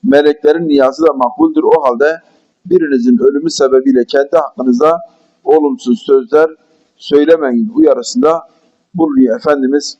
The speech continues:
Aleyhisselatü Vesselam. Ölünün başında söylenecek söz, ölünün başında söylenecek söz ve cenaze sahibinin söyleyeceği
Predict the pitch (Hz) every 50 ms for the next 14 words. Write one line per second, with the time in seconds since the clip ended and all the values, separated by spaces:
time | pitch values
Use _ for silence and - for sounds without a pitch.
0 | _ _ _ _ _ - - 135 139 139 131 120 - - 127 123 127 - 113 107
1 | - - 117 104 - _ _ _ _ _ _ _ _ _ _ _ _ _ _ _
2 | _ _ _ _ _ _ _ _ _ _ _ _ _ _ _ _ _ _ _ _
3 | _ _ _ _ _ _ _ _ _ _ _ _ _ _ _ _ _ _ _ _
4 | _ _ _ _ - 156 160 165 160 175 180 196 208 185 160 165 156 - - 147
5 | 156 170 160 127 113 - - - - - 147 143 147 139 139 135 135 131 - 151
6 | 147 143 - - 139 143 160 160 - - - _ _ _ _ - - 139 143 143
7 | 165 160 147 143 135 - - 135 143 147 135 117 - - _ _ _ _ _ _
8 | _ _ - - 143 143 139 139 139 135 160 160 160 - 170 165 160 135 135 131
9 | 123 117 131 143 139 139 135 135 135 160 160 156 - 139 131 127 127 120 127 131
10 | 151 170 175 175 175 180 - _ _ _ _ _ _ _ _ - 170 170 151 135
11 | 131 131 123 120 - 127 135 143